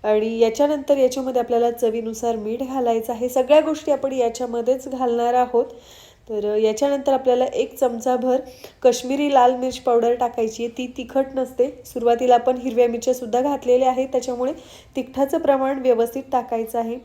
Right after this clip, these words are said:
तीन, अ, चमचे याच्यामध्ये आपल्याला पावभाजी मसाला घालायचा आहे. सगळे मसाले व्यवस्थित मिक्स करून घ्यायचे, एकसारखे मिक्स करायचे आहेत.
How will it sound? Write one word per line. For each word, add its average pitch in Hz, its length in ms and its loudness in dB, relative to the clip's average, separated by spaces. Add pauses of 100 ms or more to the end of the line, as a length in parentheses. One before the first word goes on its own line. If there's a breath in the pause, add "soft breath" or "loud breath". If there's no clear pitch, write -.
(640 loud breath)
तीन, 339 260 4
अ, 254 220 4
चमचे 262 340 2
याच्यामध्ये 262 420 2
आपल्याला 240 280 0
पावभाजी 233 440 0
मसाला 233 440 0
घालायचा 247 440 0
आहे. 240 240 -2 (340)
सगळे 240 300 0
मसाले 247 460 -2
व्यवस्थित 226 640 -2
मिक्स 233 380 -10
करून 247 380 0
घ्यायचे, 254 440 0 (1040 loud breath)
एकसारखे 247 480 0
मिक्स 254 320 -8
करायचे 240 480 2
आहेत. 233 240 0